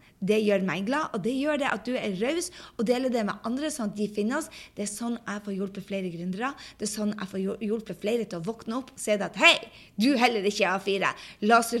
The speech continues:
rocke det her.» Hvis vi skal ha den janteloven til å dø, så må vi faen meg ta tak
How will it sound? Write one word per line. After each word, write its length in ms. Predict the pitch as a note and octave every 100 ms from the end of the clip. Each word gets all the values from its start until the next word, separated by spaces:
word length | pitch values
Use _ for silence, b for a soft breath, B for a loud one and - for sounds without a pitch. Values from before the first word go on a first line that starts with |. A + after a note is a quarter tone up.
| F#3+
rocke 320 | B3 - G3
det 100 | C#3+
her.» 240 | - - - _ _ _ _ _ _ _ -
Hvis 160 | G3
vi 100 | E4 -
skal 160 | C4+
ha 60 | G#3+
den 100 | D#3
janteloven 640 | F3 F3+ A3 A3+ F3+ E3+
til 100 | D#3
å 40 | F#3+
dø, 160 | F3 - - b b b
så 160 | A3+
må 80 | A3+ A3
vi 80 | G3+
faen 300 | C4 B3 A#3+
meg 160 | G3+
ta 80 | G3
tak 480 | G3+ G#3 G3 G#3 -